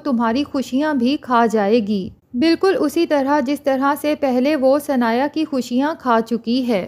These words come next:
دوسری طرف فبیحہ جب دیکھتی ہے کہ ارحم نے تو اس سے بالکل بھی رابطہ نہیں کیا، تو وہ خود ہی ارحم کے پاس پہنچ جائے گی اور اسے کہے گی کہ ارحم پلیز مجھے ایک آخری موقع دے دو، مجھے معاف کر دو۔ لیکن ارحم فبیحہ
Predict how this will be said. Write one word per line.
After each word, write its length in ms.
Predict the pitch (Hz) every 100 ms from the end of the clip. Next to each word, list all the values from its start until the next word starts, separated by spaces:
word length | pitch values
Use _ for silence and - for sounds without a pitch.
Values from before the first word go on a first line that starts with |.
| - -
دوسری 420 | 320 339 339 370
طرف 360 | 359 302 311 311
فبیحہ 460 | 294 262 277 294 302
جب 140 | 294 226
دیکھتی 380 | 254 254 285 302
ہے 140 | 277 277
کہ 120 | 302
ارحم 280 | - 262 294
نے 180 | 302 302
تو 180 | 294 262
اس 80 | 240
سے 160 | 269 294
بالکل 380 | 254 247 294
بھی 240 | 277 254 302
رابطہ 400 | 269 220 - 277
نہیں 400 | 247 233 285 302
کیا، 300 | 262 247 247 262
تو 120 | 285
وہ 120 | 285
خود 260 | 294 311 262
ہی 200 | 269 311
ارحم 320 | 240 247 277
کے 120 | 277
پاس 320 | 277 233 254
پہنچ 340 | - 240 285 262
جائے 240 | 240 226 214
گی 140 | 254
اور 140 | 254 247
اسے 260 | 233 277
کہے 260 | 262 247 269
گی 180 | 220 254 269 _ _ _ -
کہ 100 | 339
ارحم 380 | - 277 277 330
پلیز 360 | 285 294 311 302
مجھے 280 | 269 262 302
ایک 320 | - 277 294 -
آخری 340 | 247 240 311
موقع 320 | 311 254 226 247
دے 140 | 226 226
دو، 200 | 233 240
مجھے 260 | 262 294
معاف 320 | 294 247 285
کر 220 | - 262 190
دو۔ 200 | 190 180 208 - _ _ _ -
لیکن 380 | 262 302 311 370 -
ارحم 320 | 277 285 339
فبیحہ 440 | 330 294 269 269